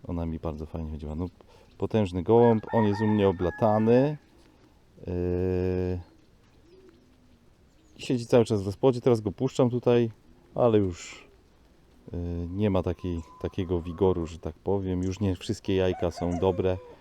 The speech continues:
ale wychowałem. W tym roku mam jednego syna, bardzo podobny do niego wyszedł i chyba go zostawię też, yy, w rozpłodzie, bo już się powoli ten gołąbek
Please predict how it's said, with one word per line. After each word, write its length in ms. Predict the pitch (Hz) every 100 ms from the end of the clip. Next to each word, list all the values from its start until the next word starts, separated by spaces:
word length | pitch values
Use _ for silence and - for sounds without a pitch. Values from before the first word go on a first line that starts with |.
| - _ _
ale 200 | - 202
wychowałem. 500 | 147 135 110 104 95
W 40 | -
tym 180 | 113
roku 240 | 120 - 104
mam 320 | 98 98 98 - - - - - - -
jednego 380 | 101 107 98
syna, 340 | 92 123 117 104
bardzo 340 | 104 92 98
podobny 560 | - 107 95 98 95 92
do 140 | 95
niego 440 | 92 98 110 151 160 - - - _ _ -
wyszedł 520 | 98 107 - 165 180 - - -
i 180 | 123 92
chyba 280 | 113 101
go 140 | 87 87
zostawię 460 | 82 - 92 82
też, 380 | 82 85 78 - - _ _ _ _ _ _ _ -
yy, 240 | 85 82
w 60 | 82
rozpłodzie, 640 | 82 - 95 110 98 98
bo 120 | 92
już 240 | 90 85
się 100 | -
powoli 400 | 92 85 85 87
ten 180 | - 80
gołąbek 420 | 78 80 78 76